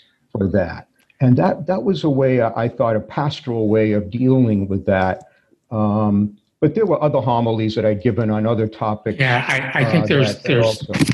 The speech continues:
Speaker 2: I think there's one that you, um, described, uh, that involved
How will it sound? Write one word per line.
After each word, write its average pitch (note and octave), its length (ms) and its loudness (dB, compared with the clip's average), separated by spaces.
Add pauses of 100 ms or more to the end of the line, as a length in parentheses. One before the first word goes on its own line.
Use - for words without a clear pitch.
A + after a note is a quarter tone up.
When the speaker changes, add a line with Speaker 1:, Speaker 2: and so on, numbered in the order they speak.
(340)
Speaker 2:
I C3 80 -2
think D3+ 180 2
there's B2+ 220 0
one B2+ 380 2
that A#2+ 260 0
you, A#2 320 2 (440)
um, A2 340 0 (360)
described, A#2 680 0 (240)
uh, A2 400 0 (320)
that A#2+ 120 -2
involved A#2 640 0